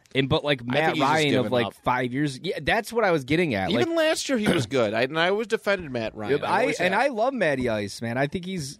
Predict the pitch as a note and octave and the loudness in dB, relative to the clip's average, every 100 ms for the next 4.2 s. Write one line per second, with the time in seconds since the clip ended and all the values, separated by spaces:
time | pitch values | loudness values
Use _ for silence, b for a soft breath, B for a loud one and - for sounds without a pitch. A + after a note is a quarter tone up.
0 | - B2+ - D#3 E3+ D#3+ E3 D3+ G#2 - | -4 -2 0 -2 -4 0 4 4 0 -10
1 | - A#2+ B2+ D3+ A#3+ A2+ G2+ F#2+ F#2 - | 0 2 6 4 6 2 2 -2 -4 -4
2 | F#2+ F2+ F2 - _ G2 G2+ - - A#2+ | -6 -4 -6 -8 _ -6 -6 -6 0 2
3 | - B2+ A2+ A#2+ D#3+ G#3 F3+ G2 G2+ G2+ | 4 2 4 4 4 2 0 0 -2 -4
4 | A2 F#2 | -6 -8